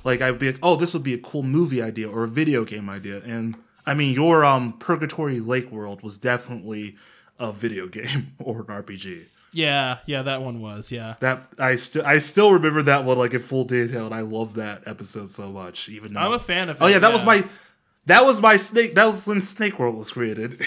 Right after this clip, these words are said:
Speaker 1: <laughs>
Speaker 2: Oh, was it? Oh my gosh, Jordan, so
Speaker 1: Yeah.
Speaker 2: much of our humor is based on that one episode.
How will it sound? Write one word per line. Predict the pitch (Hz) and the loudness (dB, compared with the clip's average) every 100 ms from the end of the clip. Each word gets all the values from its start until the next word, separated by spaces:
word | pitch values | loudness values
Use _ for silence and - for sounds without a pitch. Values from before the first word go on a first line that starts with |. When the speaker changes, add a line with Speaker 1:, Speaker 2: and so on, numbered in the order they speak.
| - | -8
Speaker 1:
<laughs> | - | -4
Speaker 2:
Oh, | 214 | 0
was | 202 190 190 | 2 2 2
it? | 233 233 - | 2 2 2
Oh | 175 190 | 0 2
my | 180 151 | 2 2
gosh, | 156 151 - | 2 0 0
Jordan, | 170 165 | 0 0
so | 151 165 | 0 4
Speaker 1:
Yeah. | 175 | 6
Speaker 2:
much | 131 | 4
of | 165 | 0
our | 165 | -2
humor | 156 151 139 | 0 0 0
is | 131 | -2
based | - 131 - | -2 -4 -2
on | 139 127 | -6 -4
that | 123 | -6
one | 123 123 | -4 -4
episode. | 117 120 - 117 117 | -4 -6 -8 -10 -12